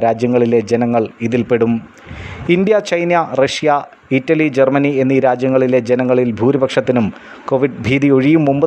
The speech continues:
തന്നെ വിപണി സജീവമാകണമത്രേ. കൊറോണ വൈറസിനെ ഇല്ലാതാക്കിയ ശേഷം വിപണി പ്രവർത്തനം തുടങ്ങാൻ കഴിയുമോ എന്ന കാര്യത്തിലും ഇന്ത്യക്കാർക്ക് കൃത്യമായൊരു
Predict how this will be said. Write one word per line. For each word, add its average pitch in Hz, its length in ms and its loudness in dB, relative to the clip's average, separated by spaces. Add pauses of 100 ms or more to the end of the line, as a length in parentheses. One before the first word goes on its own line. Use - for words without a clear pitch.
തന്നെ 135 220 0 (160)
വിപണി 117 440 0
സജീവമാകണമത്രേ. 117 1000 0 (640)
കൊറോണ 123 300 0 (120)
വൈറസിനെ 120 440 0 (140)
ഇല്ലാതാക്കിയ 131 580 0
ശേഷം 127 360 -2 (420)
വിപണി 135 400 0
പ്രവർത്തനം 127 540 0
തുടങ്ങാൻ 135 340 0 (100)
കഴിയുമോ 139 440 0
എന്ന 123 180 0
കാര്യത്തിലും 123 440 0 (380)
ഇന്ത്യക്കാർക്ക് 120 640 0 (200)
കൃത്യമായൊരു 120 640 0